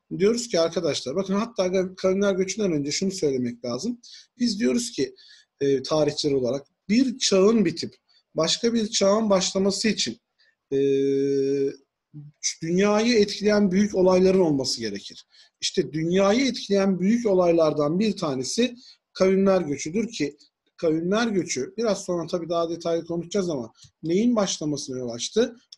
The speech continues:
Orta Çağ adını verdiğimiz dönemin başlamasına yol açtı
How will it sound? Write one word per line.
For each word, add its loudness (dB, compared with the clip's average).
Orta 0
Çağ -2
adını -4
verdiğimiz -2
dönemin 0
başlamasına -4
yol 2
açtı -2